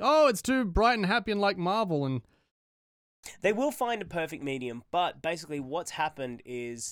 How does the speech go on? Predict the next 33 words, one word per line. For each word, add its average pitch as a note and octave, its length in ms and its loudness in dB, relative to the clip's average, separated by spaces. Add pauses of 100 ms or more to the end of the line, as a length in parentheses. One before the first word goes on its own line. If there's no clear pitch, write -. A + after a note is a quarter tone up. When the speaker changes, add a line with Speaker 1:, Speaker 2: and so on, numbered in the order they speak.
(100)
Speaker 2:
that, A2+ 460 -10
um, A2+ 280 -10
I C3 60 -14
think D3+ 140 -14
it - 40 -20
was D#3 100 -16
the B2+ 60 -18
Hollywood D3+ 300 -8
Reporter, C#3 380 -8
that A#2 160 -6
they're B2 100 -6
doing C#3+ 280 -8
a B2 40 -6
Green D#3+ 360 -6
Lantern C3+ 380 -6 (480)
T C#3 220 -8
V C#3+ 200 -4
series. F2+ 640 -14
Now, C#3+ 600 -2 (1200)
basically F#3 380 -4
what F3+ 160 -8
originally G3 560 -6
happened E3 580 -10
is C#3+ 560 -8
that C3 480 -6 (680)
they D#3+ 180 0
were E3 140 0
going F#3+ 460 -2
to F#3+ 140 -8
use, D#3 680 -6 (360)
um, A#2+ 1040 -4 (440)
Alan B2+ 260 -8
Scott - 460 -2